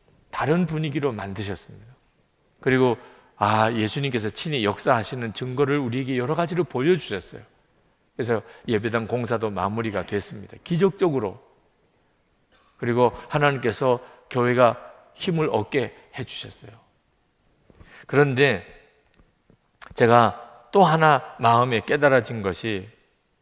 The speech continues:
예수님이 이 교회의 머리고 우리는 예수님의 몸이라고 하는 사실을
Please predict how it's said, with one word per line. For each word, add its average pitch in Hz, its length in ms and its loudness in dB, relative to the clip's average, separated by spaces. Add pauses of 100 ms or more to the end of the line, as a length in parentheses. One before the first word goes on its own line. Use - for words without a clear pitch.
(1400)
예수님이 127 500 -2
이 117 60 -4
교회의 113 280 -2
머리고 101 720 -2 (600)
우리는 120 480 -4
예수님의 104 480 -4
몸이라고 101 800 -4 (1040)
하는 127 300 -6
사실을 110 560 -4